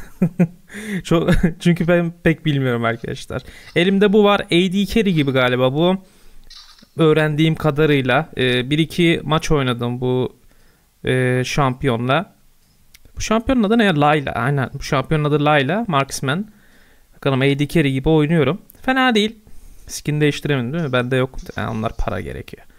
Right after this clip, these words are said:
Param yok benim. Fakirim ben. O Türkiye Kore'ye karşı.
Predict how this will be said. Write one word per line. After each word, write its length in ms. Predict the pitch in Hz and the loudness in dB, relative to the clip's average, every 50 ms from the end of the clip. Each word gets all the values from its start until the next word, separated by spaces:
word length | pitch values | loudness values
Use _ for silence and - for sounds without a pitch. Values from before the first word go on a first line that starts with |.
| _ _ _ _ _ _ _ _ - | _ _ _ _ _ _ _ _ -6
Param 320 | - 123 - 147 156 147 | -4 -2 -2 -2 -2 -4
yok 120 | 143 147 - - | -4 -8 -4 -2
benim. 220 | 143 147 147 139 135 | -2 -2 -2 -2 -6
Fakirim 500 | - - 151 143 - 185 160 151 147 135 | -6 -8 -6 -4 -2 -2 0 0 -2 -2
ben. 160 | 131 127 127 - - - - - - - _ _ _ _ _ _ _ - - | -4 -4 -6 -8 -14 -20 -20 -20 -20 -20 _ _ _ _ _ _ _ -16 -8
O 400 | - 131 143 139 139 135 139 139 - | -2 2 2 4 4 2 0 -4 -2
Türkiye 720 | - 220 220 196 170 - - 208 233 220 220 190 170 180 - | 0 2 2 2 0 -2 0 0 0 0 0 0 -2 -2 0
Kore'ye 440 | - 196 208 202 190 190 185 170 175 | 2 2 4 4 4 2 2 0 0
karşı. 520 | - 170 151 147 - - - 147 135 113 | 2 2 2 0 0 -4 -4 -2 -2 -4